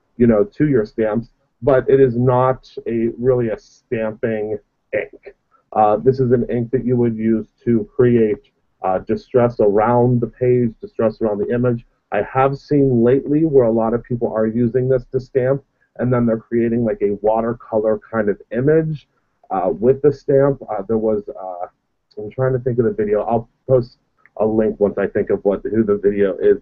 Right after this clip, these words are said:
done by, but there's a video where someone used this and then stamped the image and then kind of painted in the image, and it looked really, really cool,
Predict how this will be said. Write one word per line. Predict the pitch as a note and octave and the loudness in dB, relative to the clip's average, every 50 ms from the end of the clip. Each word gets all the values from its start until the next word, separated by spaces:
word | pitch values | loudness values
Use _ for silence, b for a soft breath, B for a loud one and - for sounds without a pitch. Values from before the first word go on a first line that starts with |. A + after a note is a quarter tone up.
| _ | _
done | - G#2 G2+ G#2 G#2 | -4 -2 -2 -2 -4
by, | F#2+ F#2 F#2 F#2 | -4 -2 -2 -2
but | F#2 G2+ F#2 F#2 - _ _ _ _ | -2 -2 -4 -4 -6 _ _ _ _
there's | - A2 A2+ | -2 2 2
a | C3+ C3+ | 4 4
video | C3 C#3 C3+ C3 | 4 6 6 4
where | B2 A#2+ A#2+ | 4 4 0
someone | A#2+ - B2+ A#2 A2+ A2+ A#2 | 0 0 0 0 2 0 0
used | A2+ A2+ A2+ A#2 A2 - _ - | 2 2 2 0 0 -4 _ -4
this | A2 G#2+ G#2 G#2 _ - - G#2 | -2 -2 -2 -4 _ -12 -10 -8
and | A2 G#2+ | -8 -6
then | G2+ G2+ F#2+ | -8 -10 -10
stamped | - _ _ - A#2 A2 A2+ A2+ A#2 A2+ _ - | -14 _ _ -6 -4 -4 -2 -4 -6 -6 _ -8
the | A2 - G2 | -6 -4 -2
image | G#2 G#2 G#2+ G#2 G#2 G2+ - - _ _ _ _ _ _ - | -2 0 2 2 2 2 0 -14 _ _ _ _ _ _ -6
and | - G#2+ | -2 -2
then | A2 G#2+ G#2 | -2 -2 -2
kind | - - A2+ G#2+ | -4 -4 -4 -4
of | G2 - _ | -4 -6 _
painted | - - C3 A#2+ A#2+ A#2+ A#2 G#2+ - - | -8 -4 -2 0 0 0 0 -2 -2 -4
in | A#2 A#2 A#2 | -2 0 0
the | A#2 A2+ A2 G#2+ | 0 0 0 0
image, | A2+ A2 A2+ A2 A2 G#2+ A2 | 0 0 2 2 0 0 -2
and | G#2 A2 G#2+ - _ _ _ - | -4 -6 -6 -8 _ _ _ -2
it | - | -2
looked | C3+ D3+ F3+ F#3 F3 | 4 4 4 4 6
really, | E3+ F3 F3 E3 E3+ | 6 6 6 6 6
really | D#3 D3+ D3+ C3+ A#2 A#2 - | 6 6 4 4 4 0 -4
cool, | - - D3 D3 D3 D#3+ D#3 - | 0 4 4 6 6 4 2 -2